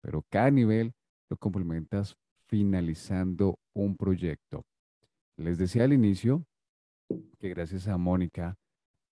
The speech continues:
pude terminar con éxito un proyecto que se llama Gestionar Eventos con Éxito,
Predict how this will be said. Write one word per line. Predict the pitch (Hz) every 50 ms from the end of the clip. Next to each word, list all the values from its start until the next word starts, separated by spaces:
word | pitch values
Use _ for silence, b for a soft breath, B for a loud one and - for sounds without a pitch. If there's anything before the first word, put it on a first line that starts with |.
| _ _ -
pude | 113 110 117 117 110 -
terminar | - 101 98 95 90 85 85 85 82 82 82 87 101 -
con | - - 104 104 101 -
éxito | 104 104 98 - - 95 87 - - 82 78 78 80 - _ _ _ _ _ _ -
un | 98 101 104 104 -
proyecto | - 104 107 98 104 104 98 - - 110
que | - 113
se | 95 98 95
llama | 85 82 90 95 95 95 _
Gestionar | - 104 101 98 - - _ - 78 78 76 80 82 90 101 117 123 - - -
Eventos | - 98 90 - 87 95 95 98 98 92 - 110 104 95
con | - - 85 80 80
Éxito, | 80 78 - - 104 101 - - 123 127 123